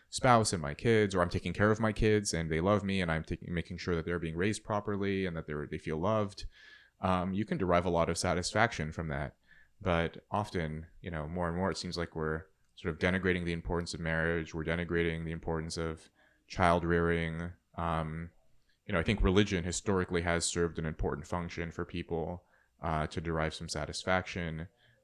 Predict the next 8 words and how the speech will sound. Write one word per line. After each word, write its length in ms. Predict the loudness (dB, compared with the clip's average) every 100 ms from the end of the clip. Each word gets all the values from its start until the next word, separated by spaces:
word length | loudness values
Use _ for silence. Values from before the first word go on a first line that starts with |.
| -6
Um, 540 | -2 -2 -2 -6 -12 _ -20 _ _ _ _ -4
you 100 | 0
know, 80 | 2
if 140 | 2
you're, 340 | 4 4 2 -2 _ _ _ _ _ _ _ _ _ _ _ _ _ _ _
you 100 | -4
know, 260 | -2 -2 0
uh, 260 | -2 -4